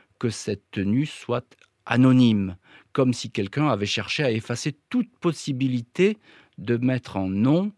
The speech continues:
sur ce visage émacié au regard fuyant. Les jours passent à l'hôpital de Gillingham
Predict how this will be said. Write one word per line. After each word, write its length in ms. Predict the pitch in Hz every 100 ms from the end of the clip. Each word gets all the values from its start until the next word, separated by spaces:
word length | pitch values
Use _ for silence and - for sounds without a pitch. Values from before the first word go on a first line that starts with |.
| _ _
sur 320 | - - 110
ce 200 | - -
visage 840 | 98 98 131 113 117 104 92 87 - -
émacié 880 | 127 120 104 - - - 110 135 170 _ -
au 80 | 98
regard 480 | 80 87 87 113 -
fuyant. 480 | - 82 73 - - _ _ _ _ _ -
Les 120 | -
jours 220 | 190 -
passent 420 | - 120 143 - - - - -
à 100 | 110
l'hôpital 500 | 117 110 113 117 107
de 80 | 95
Gillingham 760 | 104 110 113 101 104 110 151